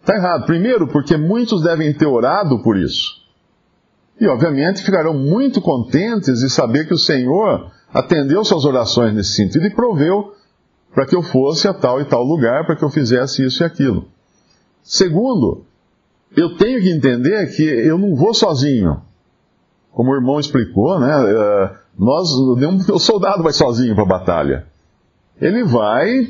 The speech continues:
pendurado nos outros, ele vai apoiado no, nos outros. Ele não vai sozinho, ele não é autônomo na batalha, nas coisas de Deus nesse mundo. Nós não somos autônomos, de maneira nenhuma.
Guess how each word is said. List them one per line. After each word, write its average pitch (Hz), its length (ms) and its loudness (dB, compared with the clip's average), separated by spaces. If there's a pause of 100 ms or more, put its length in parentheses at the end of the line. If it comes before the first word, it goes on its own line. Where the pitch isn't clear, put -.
(640)
pendurado 175 500 2
nos 285 180 -2
outros, 98 420 -2
ele 101 160 2
vai 104 420 0
apoiado 165 680 0
no, 247 200 0
nos 269 200 0
outros. - 640 -4 (360)
Ele 98 220 0
não 160 220 0
vai 127 300 0
sozinho, 185 500 0
ele 120 120 0
não 123 180 0
é 131 60 0
autônomo 151 880 -2 (280)
na 95 200 0
batalha, 90 500 0
nas 92 180 -2
coisas 120 460 0
de 87 100 2
Deus 90 280 0
nesse 87 200 0
mundo. 165 220 0
Nós 127 220 0
não 226 160 0
somos 220 480 0
autônomos, 95 880 -2 (240)
de 120 80 2
maneira 143 320 0
nenhuma. 180 640 -2